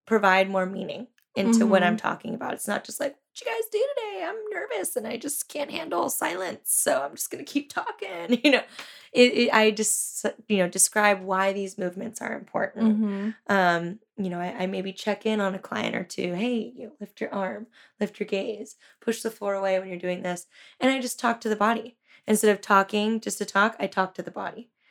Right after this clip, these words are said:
Speaker 1: And that has been the best thing for
Speaker 2: Mm-hmm.
Speaker 1: me. And, um, I, as a teacher,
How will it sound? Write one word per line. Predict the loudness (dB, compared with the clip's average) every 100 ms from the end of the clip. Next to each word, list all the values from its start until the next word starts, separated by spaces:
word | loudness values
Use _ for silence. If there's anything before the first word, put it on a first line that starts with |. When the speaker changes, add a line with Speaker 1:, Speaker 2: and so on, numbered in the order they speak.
| _ _ _
Speaker 1:
And | 2 2 4
that | 4 4
has | 0
been | -2 -2
the |
best | -2 -4 -4
thing | -2 0
for | 0
Speaker 2:
Mm-hmm. | 0
Speaker 1:
me. | 0 -2 -4
And, | -2 -2 -2 -8 -2
um, | 0 0 -4 -12 _ _ _ _
I, | 0 2 0 -4 _ _ _ _ _ _ _
as | 2 4 4 2
a | -2 0 -2 -4 _ _ _ -8
teacher, | -4 0 0 2 0 -4